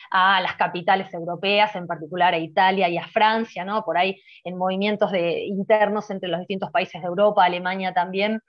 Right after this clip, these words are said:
podemos pensar en Petoruti, ¿sí? Artista platense, en Sul Solar, en Pablo Curatela Manes, que van a ser estos artistas que en ese contexto europeo van a entrar en contacto con los círculos de vanguardia, con los grupos de vanguardia,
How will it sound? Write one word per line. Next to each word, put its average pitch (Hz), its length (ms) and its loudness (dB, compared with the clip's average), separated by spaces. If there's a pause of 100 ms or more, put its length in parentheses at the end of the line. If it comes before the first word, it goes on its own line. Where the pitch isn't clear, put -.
(320)
podemos 190 360 2
pensar 190 420 0
en 185 220 -2
Petoruti, 214 1000 0
¿sí? 202 220 -2
Artista 170 460 -2
platense, 208 560 0
en 180 100 -6
Sul 185 220 -10
Solar, 208 560 4
en 185 120 -2
Pablo 190 300 2
Curatela 190 440 0
Manes, 220 520 -2
que 190 60 -8
van 190 160 -2
a 185 40 -6
ser 226 280 4 (380)
estos - 300 -6
artistas 226 500 -2
que 202 280 -4
en 202 180 -6
ese 220 560 2
contexto 185 460 -4
europeo 220 420 4
van 202 140 4
a 208 40 0
entrar 202 360 0
en 220 120 -2
contacto 196 540 -2
con 185 180 -4
los 170 200 -8
círculos 208 480 0
de 180 100 0
vanguardia, 202 640 4
con 170 100 -4
los 180 80 -8
grupos 180 300 -8
de 180 80 -2
vanguardia, 226 880 4